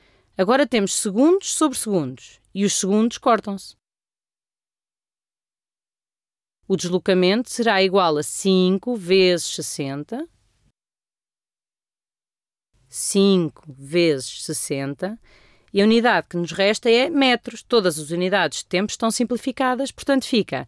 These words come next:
metros para sul, metros para sul. E isto é igual a cinco vezes sessenta é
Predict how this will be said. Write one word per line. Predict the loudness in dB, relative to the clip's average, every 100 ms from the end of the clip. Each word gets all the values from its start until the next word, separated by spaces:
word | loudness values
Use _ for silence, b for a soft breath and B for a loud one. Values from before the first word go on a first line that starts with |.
| b b
metros | -2 2 2 -2 -10 -2
para | 0 2
sul, | 0 -4 -4 -6 _ _ _ _ _
metros | -6 -2 -2 -4 -8 -10 -8
para | 0 2 2 0 -6 _ _
sul. | -10 -2 0 0 -2 _ _ _ _ _ _ _ _ _ _ _ _ _ _ _ _ _ _ _ _ _ _ _ _ _ _ _ _ _ _ _ _ _ _ _ _ _ _ _ _ _ _ _ _ _ _ _ -4
E | 2 2
isto | 4
é | 2
igual | 4 4 4 2
a | 0 -4 _ _
cinco | -10 0 2 0 -2
vezes | 0 0 0 -4
sessenta | -6 0 2 2 0 -4 _
é | 2 2 2